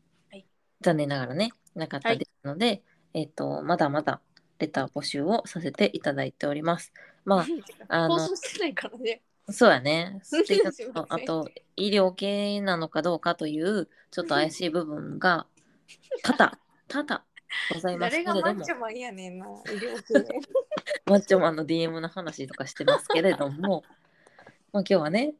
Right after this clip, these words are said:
Speaker 2: 息抜き会ということで、まあ、息抜きしかしてないんですけれども、
Speaker 1: してないな。
Speaker 2: <laughs> まあ、ということで、レターを、ぼ-、どしどし募集しています。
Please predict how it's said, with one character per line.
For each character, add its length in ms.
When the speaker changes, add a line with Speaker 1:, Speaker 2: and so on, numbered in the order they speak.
Speaker 2:
息 220
抜 120
き 140
会 380
と 120
い 80
う 40
こ 120
と 120
で、 160
ま 80
あ、 40
息 200
抜 80
き 100
し 80
か 80
し 100
て 100
な 100
い 60
ん 20
で 80
す 100
け 140
れ 80
ど 100
も、 220
Speaker 1:
し 60
て 160
な 60
い 40
な。 20
Speaker 2:
<laughs> 320
ま 180
あ、 40
と 120
い 40
う 20
こ 100
と 120
で、 120
レ 120
タ 220
ー 20
を、 260
ぼ-、 160
ど 220
し 220
ど 120
し 180
募 160
集 200
し 80
て 80
い 40
ま 140
す。 140